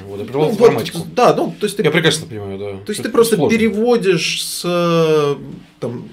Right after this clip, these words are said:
Speaker 2: зак-, законодатель, да, там написал, что так делать нельзя, да, там.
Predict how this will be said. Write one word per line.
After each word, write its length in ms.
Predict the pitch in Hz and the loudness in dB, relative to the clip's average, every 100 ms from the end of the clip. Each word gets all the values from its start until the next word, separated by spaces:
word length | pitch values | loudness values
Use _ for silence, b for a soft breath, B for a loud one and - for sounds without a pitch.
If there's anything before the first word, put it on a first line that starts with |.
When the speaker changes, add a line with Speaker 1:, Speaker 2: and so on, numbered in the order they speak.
| 123 | -10
Speaker 2:
зак-, 400 | 127 170 - 110 | -2 -2 -4 -8
законодатель, 720 | 135 143 180 208 302 - 143 | -6 -2 0 2 0 0 0
да, 160 | 156 | 0
там 220 | 202 156 | 0 -2
написал, 480 | 139 151 156 143 113 | -2 -2 -2 0 0
что 260 | - - 113 | -2 -8 -6
так 300 | - 247 156 | 0 0 0
делать 400 | 147 190 165 - _ - | 0 0 -2 -14 _ -10
нельзя, 460 | 110 127 110 101 98 | -6 -6 -4 -6 -6
да, 200 | 113 120 | -8 -8
там. 160 | 113 | -10